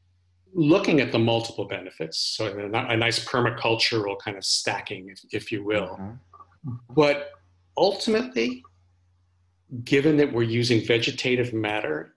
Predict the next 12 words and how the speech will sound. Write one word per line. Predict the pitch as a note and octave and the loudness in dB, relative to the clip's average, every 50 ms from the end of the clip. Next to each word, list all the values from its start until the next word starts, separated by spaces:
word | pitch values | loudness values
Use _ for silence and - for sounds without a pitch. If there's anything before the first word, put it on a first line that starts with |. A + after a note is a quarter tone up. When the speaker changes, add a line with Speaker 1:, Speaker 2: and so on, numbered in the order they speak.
| - | -4
Speaker 1:
and, | - A#2 A2+ A2 A2 G#2+ G#2+ | -2 0 0 0 0 -2 -4
and, | - - A2+ G#2+ G#2 G2+ G#2 G#2 G#2 A2+ | -6 -4 -2 -2 -2 -2 -4 -4 -4 -4
uh, | A2+ G#2+ G#2 G#2+ A2 A2 G#2+ - | -6 -4 -4 -4 -4 -6 -6 -6
making | A2+ G#2+ G#2+ A#2 A#2+ A#2+ A#2 - A2+ A2 | -6 -4 0 0 0 0 0 -2 -2 -2
it | G2+ F#2 | -2 -2
quite | - - - A#2+ A#2+ B2 A#2+ | -2 0 0 2 2 2 0
resistant | G#2+ G#2+ G2+ - F#2+ G2 A2 A2 - - - C#3+ B2+ C3 | -2 -2 -2 -2 0 0 0 0 2 2 2 2 2 2
to | - G#2+ | -2 -4
decomposition | - - A2+ G#2+ - B2 A2+ G2+ - A2+ A2+ - A2+ A2 - - C#3+ C3 B2+ | -2 -2 -2 -2 -2 -4 -4 -2 -2 -4 -2 0 0 0 2 2 2 2 2
in | B2 G#2+ G#2+ | 0 -4 -8
the | - - | -10 -14
process, | - - - G#2 G#2+ A2 - - F3 E3 - - - - - - - | -14 -10 -8 -6 -4 -2 -2 -2 -2 -2 -2 -2 -2 -2 -4 -6 -12